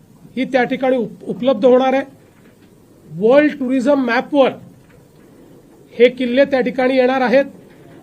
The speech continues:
आणि युनेस्कोच्या माध्यमातूनही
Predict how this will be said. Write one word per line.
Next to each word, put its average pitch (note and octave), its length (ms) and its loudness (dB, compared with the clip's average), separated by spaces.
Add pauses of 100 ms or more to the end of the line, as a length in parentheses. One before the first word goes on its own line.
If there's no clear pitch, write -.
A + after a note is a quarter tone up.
(540)
आणि B3 440 2 (1120)
युनेस्कोच्या C#4 880 0
माध्यमातूनही B3+ 1000 0